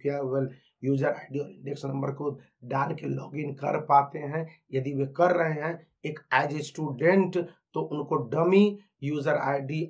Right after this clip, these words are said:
और index number दिए जाएंगे और इसके बाद यह तय किया जाएगा कि आखिर ये result सही ढंग से आ जाएंगे।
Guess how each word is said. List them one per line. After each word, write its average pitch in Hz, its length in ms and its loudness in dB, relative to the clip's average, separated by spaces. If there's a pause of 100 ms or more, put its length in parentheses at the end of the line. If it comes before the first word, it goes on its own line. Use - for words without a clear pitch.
(100)
और 151 320 -2
index 139 380 -2
number 135 220 0
दिए 131 200 0
जाएंगे 135 300 -2
और 135 300 -10
इसके 139 260 -8 (120)
बाद 131 440 2
यह 160 240 0 (140)
तय 135 180 0
किया 131 260 -4
जाएगा 120 420 -4 (380)
कि 139 80 -4 (160)
आखिर 135 480 0 (240)
ये 139 80 2
result 139 720 -4
सही 139 380 -4
ढंग 127 240 -8
से - 300 -12
आ 147 180 6
जाएंगे। 143 500 -2